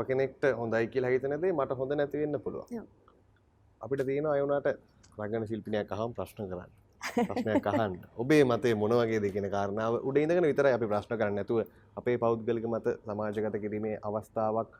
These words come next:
Speaker 1: හෝ උවමනාවක් මෙතන නැහැ. ඔබ ඉස්සරහට ජීවිතය ගෙනියන්න හදන්නේ මොන විදිහටද? කැමති මොන විදිහටද?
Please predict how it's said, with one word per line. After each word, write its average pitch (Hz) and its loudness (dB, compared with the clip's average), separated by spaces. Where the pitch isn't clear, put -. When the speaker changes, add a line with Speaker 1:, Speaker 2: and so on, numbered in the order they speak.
Speaker 1:
හෝ 127 6
උවමනාවක් 135 4
මෙතන 95 -6
නැහැ. 104 -2
ඔබ 139 -2
ඉස්සරහට 120 -2
ජීවිතය 110 2
ගෙනියන්න 101 -2
හදන්නේ 101 -4
මොන 92 -6
විදිහටද? 87 -8
කැමති 113 -2
මොන 95 0
විදිහටද? 87 -10